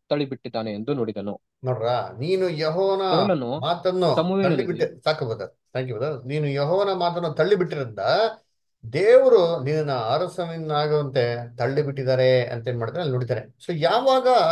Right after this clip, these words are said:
Speaker 2: ಅಲ್ಲಿ ದೇವರು ಅಂದ್ರೆ ಸೌಲ್ ರಾಜನ್ನ ಕೈ ಬಿಟ್ಬಿಟ್ರೋ, ಆಟೋಮ್ಯಾಟಿಕ್ ಆಗಿ ಏನಪ್ಪಾ ಆಗ್ತಾರೆ ಅಂತಂದ್ರೆ, ಏನ್ರಿ, ಅಲ್ಲಿ ಒಂದು ಅಶುದ್ಧಾತ್ಮ ಬಂದ್ಬಿಟ್ಟು ಸೌಲ್ನ ಪೀಡಿಸೋದಕ್ಕೆ ಶುರು ಆಗ್ತಾರೆ. ಅದರ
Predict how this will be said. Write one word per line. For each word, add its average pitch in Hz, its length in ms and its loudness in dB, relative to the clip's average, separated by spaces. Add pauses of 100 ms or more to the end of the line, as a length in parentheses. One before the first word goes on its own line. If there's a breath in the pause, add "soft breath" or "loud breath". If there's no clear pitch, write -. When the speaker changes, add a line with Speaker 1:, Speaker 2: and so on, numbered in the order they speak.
(460 soft breath)
Speaker 2:
ಅಲ್ಲಿ 156 600 -2
ದೇವರು 190 760 2
ಅಂದ್ರೆ 131 480 -6
ಸೌಲ್ 156 360 0
ರಾಜನ್ನ 135 380 0 (540)
ಕೈ 151 120 4
ಬಿಟ್ಬಿಟ್ರೋ, 151 840 0 (380)
ಆಟೋಮ್ಯಾಟಿಕ್ 220 720 2
ಆಗಿ 156 200 0 (680)
ಏನಪ್ಪಾ 156 280 -2
ಆಗ್ತಾರೆ 131 280 -4
ಅಂತಂದ್ರೆ, 131 720 -2 (280)
ಏನ್ರಿ, 127 320 -2
ಅಲ್ಲಿ 113 460 -6
ಒಂದು 113 240 -4
ಅಶುದ್ಧಾತ್ಮ 165 760 -2
ಬಂದ್ಬಿಟ್ಟು 120 640 -6 (140)
ಸೌಲ್ನ 160 320 0
ಪೀಡಿಸೋದಕ್ಕೆ 151 540 -10
ಶುರು 127 180 -2
ಆಗ್ತಾರೆ. 120 380 -4
ಅದರ 135 140 -4